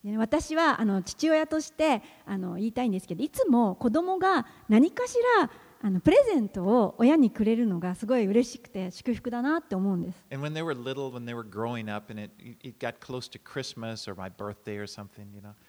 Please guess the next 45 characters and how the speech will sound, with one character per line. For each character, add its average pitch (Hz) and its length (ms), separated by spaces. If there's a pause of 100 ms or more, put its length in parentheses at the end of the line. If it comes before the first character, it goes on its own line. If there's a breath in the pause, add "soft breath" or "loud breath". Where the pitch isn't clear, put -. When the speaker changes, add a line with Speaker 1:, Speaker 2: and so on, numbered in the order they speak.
(140 soft breath)
Speaker 1:
で、 240 100
彼 262 220
ら 220 120
が 269 180
ち 262 140
っ 220 120
ち 262 60
ゃ 285 80
い 262 80
頃、 254 440 (180 loud breath)
ま 254 140
あ、 226 160
例 359 120
え 320 80
ば 220 360
ク 240 60
リ 226 80
ス 208 100
マ 185 120
ス - 120
が 165 120
近 - 200
づ 339 140
い 381 60
て 254 100
き - 100
た 196 140
り、 269 260 (160 loud breath)
ま 214 60
あ、 175 40
自 190 140
分 240 200
の、 285 140
僕 208 220
の 269 120
誕 262 200
生 254 140
日 196 80
が 165 140
近 - 200
づ 285 140
い 330 80
て 214 140
き - 80
た 175 220